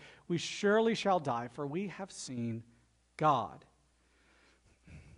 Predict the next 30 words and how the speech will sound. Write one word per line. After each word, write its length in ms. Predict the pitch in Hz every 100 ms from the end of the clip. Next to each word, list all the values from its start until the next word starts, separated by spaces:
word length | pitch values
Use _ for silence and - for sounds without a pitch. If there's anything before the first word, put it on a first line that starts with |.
| _ _ _ _
And 100 | 160
they 80 | 160
put 160 | 165 233
a 40 |
big 220 | 147 160
G 240 | 123 113 117
here. 200 | 110 95
I 100 | 117
don't 180 | 143 -
think 180 | 156
that 280 | 143 127 131
big 160 | 135 117
G 240 | 107 117
is, 280 | 113 107 - _
is 100 | 123
the 100 | 113
case. 440 | - 110 117 - - _ _ _ _ _ _ _ _
The 80 | -
word 320 | 147 220 175
God 420 | 160 143 131 139 156
in 100 | 147
the 80 | 131
text 280 | 143 135 -
of 100 | -
Scripture 420 | 139 120 - 127
is 200 | 135 -
Elohim. 840 | - 139 131 127 - 131 107 98 95 -
Everyone 220 | 143 160
say 180 | 151 151
Elohim. 540 | 139 135 120 110 98